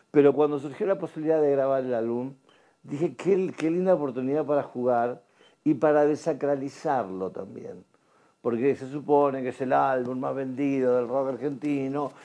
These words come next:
y tuvo una influencia en la vida de muchas personas, eh, a través de tantos países y tanto tiempo. Y, mm, también, de alguna forma,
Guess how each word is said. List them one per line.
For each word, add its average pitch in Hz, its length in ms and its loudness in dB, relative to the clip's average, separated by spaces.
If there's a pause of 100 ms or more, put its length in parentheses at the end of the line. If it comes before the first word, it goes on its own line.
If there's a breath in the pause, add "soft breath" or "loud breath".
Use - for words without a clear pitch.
(160 loud breath)
y 143 120 4
tuvo 151 640 4
una 147 240 -4
influencia 143 960 0 (280 loud breath)
en 131 140 0
la 139 100 4
vida 151 280 4
de 139 60 0
muchas 139 280 -6
personas, 135 920 0 (400 soft breath)
eh, 123 60 0
a 127 100 4
través 143 320 4
de 139 120 4
tantos 135 360 -2
países 131 500 0
y 113 60 -10
tanto 120 320 -2
tiempo. 127 640 0 (600 soft breath)
Y, 185 460 0
mm, - 560 -10
también, 190 460 0
de 156 80 2
alguna 143 200 4
forma, 131 720 0